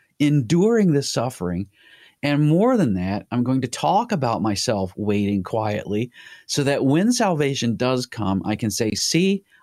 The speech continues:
I was right. We waited for him."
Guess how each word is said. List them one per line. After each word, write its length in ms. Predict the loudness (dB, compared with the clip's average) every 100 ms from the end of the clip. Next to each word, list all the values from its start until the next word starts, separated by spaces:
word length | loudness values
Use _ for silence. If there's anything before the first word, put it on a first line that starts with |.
| -4
I 160 | 0
was 180 | 2 0
right. 400 | 0 0 0 -2 -6 _ _ _ -6
We 260 | 0 2
waited 600 | 4 4 4 4 2 2 0
for 280 | 0 0
him." 360 | 2 0 0 -2